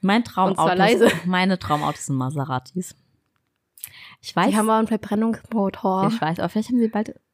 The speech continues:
Speaker 1: ein Elektroauto. Oh, das wär so geil. Weil ich weiß nicht, wieso kennt ihr das, wenn ihr,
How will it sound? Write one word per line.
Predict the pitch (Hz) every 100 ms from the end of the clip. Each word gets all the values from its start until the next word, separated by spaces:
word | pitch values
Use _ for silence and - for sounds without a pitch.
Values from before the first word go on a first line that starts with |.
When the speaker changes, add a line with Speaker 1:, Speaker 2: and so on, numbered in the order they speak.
| _ _
Speaker 1:
ein | 175
Elektroauto. | 170 170 - - 165 - _ _
Oh, | 165 170 170
das | -
wär | 160
so | 147
geil. | 147 - - - -
Weil | -
ich | 202
weiß | 233 277 294
nicht, | 262 240
wieso | 202 175
kennt | 208 254
ihr | 240
das, | 226 - 196
wenn | 190
ihr, | -